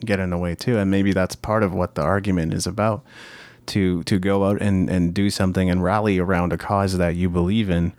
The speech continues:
is difficult. It takes courage to be able to, to do something like that. So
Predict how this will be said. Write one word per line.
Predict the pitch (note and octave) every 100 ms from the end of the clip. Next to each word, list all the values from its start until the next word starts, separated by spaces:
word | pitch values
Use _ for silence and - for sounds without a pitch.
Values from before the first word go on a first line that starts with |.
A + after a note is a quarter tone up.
| - - - -
is | F#2 F#2
difficult. | C3 G#2+ C#2+ C#2
It | G2 -
takes | G2 F2 -
courage | - A#2 G#2+ F2+ -
to | F#2
be | F2 F2
able | E2
to, | - F#2 D#2+ E2+ - - - -
to | G2
do | F2+ G2
something | - F#2 F2+ F2
like | E2+ -
that. | G#2+ G2 F#2+ -
So | - F2+ F2